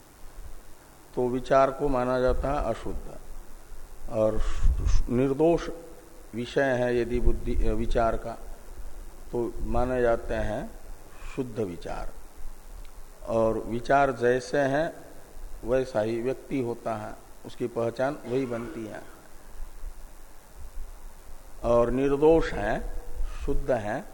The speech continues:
मात्र एक परमात्मा, इसलिए उसे नित्य शुद्ध बुद्ध मुक्त स्वरूप कहा जाता है, नित्य शुद्ध है। और यहां पर भी सदा शुचि कहा जा रहा है।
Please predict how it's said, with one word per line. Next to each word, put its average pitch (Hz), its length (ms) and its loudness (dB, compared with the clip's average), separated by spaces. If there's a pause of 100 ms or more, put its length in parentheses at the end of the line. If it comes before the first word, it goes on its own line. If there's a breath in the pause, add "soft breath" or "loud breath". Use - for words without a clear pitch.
(1160)
मात्र 131 380 -2
एक 131 280 2
परमात्मा, 110 640 0 (2000)
इसलिए 135 260 0
उसे 143 340 0 (340)
नित्य 143 400 0
शुद्ध 143 340 -4
बुद्ध 135 340 0
मुक्त 139 400 0
स्वरूप 143 480 -2
कहा 151 180 4
जाता 160 260 -2
है, 117 80 0
नित्य 131 360 -2
शुद्ध 104 320 -8
है। 85 220 -8 (1500)
और 113 80 -2
यहां 127 180 4
पर 135 180 0
भी 143 160 2 (200)
सदा 135 400 2
शुचि 135 360 -6
कहा 120 260 -2
जा 113 180 -6
रहा 107 140 -8
है। 104 220 -14